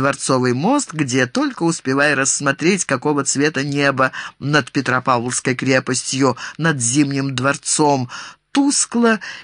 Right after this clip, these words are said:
или ярко отсвечивает шпиль Адмиралтейства. Мне было восемнадцать лет. Вопреки всему, я попросту безумно влюблялась в жизнь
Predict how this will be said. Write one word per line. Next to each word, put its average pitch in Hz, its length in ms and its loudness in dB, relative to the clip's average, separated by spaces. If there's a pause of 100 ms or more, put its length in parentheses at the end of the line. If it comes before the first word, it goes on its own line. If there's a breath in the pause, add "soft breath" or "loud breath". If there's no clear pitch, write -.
или 190 300 2
ярко 147 680 0
отсвечивает 131 840 0
шпиль - 500 0
Адмиралтейства. 131 1200 -2 (600)
Мне 170 240 4
было 226 200 2
восемнадцать 226 760 -2
лет. 208 460 -2 (460 loud breath)
Вопреки 226 680 0
всему, 220 680 0 (360 loud breath)
я 196 420 2 (100)
попросту 226 520 0
безумно 220 880 0
влюблялась 175 720 0
в 127 120 -4
жизнь 214 520 0